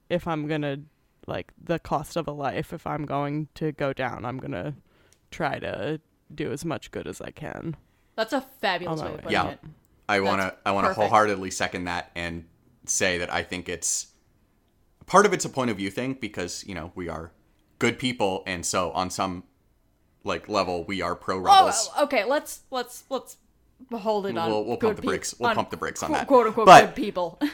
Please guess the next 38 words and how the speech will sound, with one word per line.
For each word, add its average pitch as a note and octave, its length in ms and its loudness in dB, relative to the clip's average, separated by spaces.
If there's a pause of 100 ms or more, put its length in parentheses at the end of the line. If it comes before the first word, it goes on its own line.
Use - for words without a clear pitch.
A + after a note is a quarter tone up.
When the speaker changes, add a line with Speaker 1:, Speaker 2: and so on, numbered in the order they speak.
Speaker 2:
<laughs> - 200 -20
Speaker 3:
but C#3+ 500 6 (320)
Speaker 1:
Are G#3+ 60 -12
you G#3+ 40 -12
talking C#4+ 180 -4
about - 160 0
us, F3 260 2
Chris? C4+ 280 -2
'Cause F#3 180 -4
we're E3+ 120 -2
not. A#3+ 120 2
Speaker 3:
Yes, A2 320 4
the A#2 160 0
three A2+ 220 0
of F#2+ 100 0
us. - 240 -4
Speaker 1:
Oh, C#3+ 220 -2
Speaker 3:
Yeah. - 120 -2
Speaker 1:
we're D#3+ 100 -2
Speaker 2:
Well, D4+ 120 8
Speaker 1:
not. G4 160 12
Speaker 2:
no, F#4+ 220 12
well, E4+ 340 8 (240)
well, F#4+ 160 4
that, D#4 200 12
but C#4 120 4
Speaker 1:
What? C4+ 40 4
Speaker 2:
also, C4+ 180 0
like, C4 180 2 (240)
Speaker 1:
<laughs> C5 160 -2
Speaker 2:
people A4 300 2
get A4+ 180 2
co-, - 200 2
people - 120 0
Speaker 3:
We're G3 160 12
not E3+ 260 12
space - 320 2
Nazis. D#2+ 500 -4